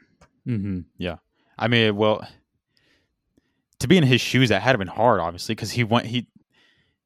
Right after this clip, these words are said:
he, he was part of something that, what, that that was supposed to be very secretive, and then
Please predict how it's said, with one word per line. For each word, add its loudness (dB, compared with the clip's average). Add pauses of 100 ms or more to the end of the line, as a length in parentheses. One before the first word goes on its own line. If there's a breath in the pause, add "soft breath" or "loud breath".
(180)
he, -4 (200)
he -4 (640)
was -8
part 0
of -2
something 0
that, -2
what, -4
that -6 (200)
that -6
was -6
supposed -8
to -8
be -6
very 0
secretive, -8
and -6
then -4